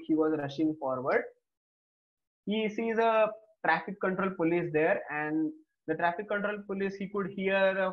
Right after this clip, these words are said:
firing of this bike's engine. So he points, you can see a machine in the, in the picture there.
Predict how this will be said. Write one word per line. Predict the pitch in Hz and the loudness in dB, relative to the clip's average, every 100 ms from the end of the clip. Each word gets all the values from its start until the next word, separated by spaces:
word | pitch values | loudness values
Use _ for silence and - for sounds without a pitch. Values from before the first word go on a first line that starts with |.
| - | 4
firing | 170 165 180 185 175 | 6 6 6 4 4
of | 170 165 156 | 2 2 -2
this | 170 175 _ _ _ _ | -4 -6 _ _ _ _
bike's | 143 151 165 175 - | 2 4 4 2 -4
engine. | 165 160 170 214 226 | -4 -2 -2 -4 -6
So | 170 | -8
he | 175 185 - | -6 -6 -2
points, | 170 180 208 196 - _ - | 2 2 0 -6 -14 _ -16
you | 170 175 | -12 -8
can | 185 180 | -6 -6
see | - 196 | -6 -4
a | 202 | -2
machine | 180 165 - 196 | -2 -4 -4 -4
in | 185 180 | -4 0
the, | 175 175 170 170 - _ | 4 4 4 -2 -12 _
in | 156 160 | -4 0
the | 165 | 0
picture | 165 170 - 170 165 | 0 -4 -2 0 0
there. | 139 147 240 | -2 -2 -4